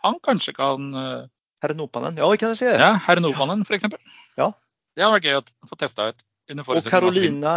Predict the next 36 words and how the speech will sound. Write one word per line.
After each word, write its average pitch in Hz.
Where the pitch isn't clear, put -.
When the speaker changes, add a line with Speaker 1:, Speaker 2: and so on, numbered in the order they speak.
Speaker 2:
Kettukari 165
vet 165
jo 156
hun 165
snakker -
svensk, 117
så 143
det 160
kanskje 170
kan 165
få 165
enda 127
enklere. 113
Speaker 1:
Ja, 185
ja, 233
ja. 180
Veldig 135
mye 135
enklere. 110
Så 165
kanskje 214
vi 185
skal 220
gjøre 160
det. 95
Nei, 269
men, 269
eh, 247
genialt, 185
genialt. 165
Jeg 208
må 190
jo 202
si 185
at, 185
eh, 170